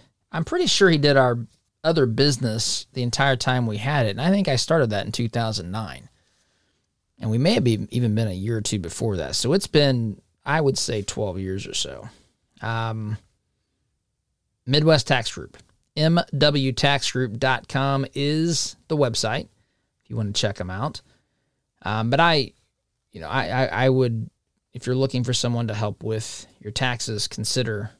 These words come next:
reaching out to the folks there, M W tax group dot com. Be sure you tell them you heard about 'em here on the Todd Huff Show. So let's get back to this story.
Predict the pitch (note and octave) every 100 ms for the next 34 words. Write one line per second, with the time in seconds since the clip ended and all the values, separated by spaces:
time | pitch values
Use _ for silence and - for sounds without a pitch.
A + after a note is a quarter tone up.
0 | - A#2+ A2 A2+ G#2+ G#2+ G2+ - F#2 -
1 | - E2+ D2 - C3 A#2+ A#2 A2 - G#2+
2 | - - G#2 G2+ - C3+ D#3+ E3 - B2+
3 | B2 A#2+ A2+ - B2+ A#2+ A#2+ A#2+ _ -
4 | E3+ D#3+ C#3+ C3+ B2 A#2+ A#2+ A#2+ G#2+ A2+
5 | A2+ - A#2 A#2+ A#2 - - - - _
6 | _ _ - - G#2 G2 E2 - B1+ -
7 | - D3+ G#2 - - - - _ _ _
8 | _ _ _ - - - - A3+ A3 G3+
9 | - - D3+ C3+ C3 A#2 - _ C3 C#3+
10 | C3 - - - - C#3+ C#3 C#3+ C3+ A#2+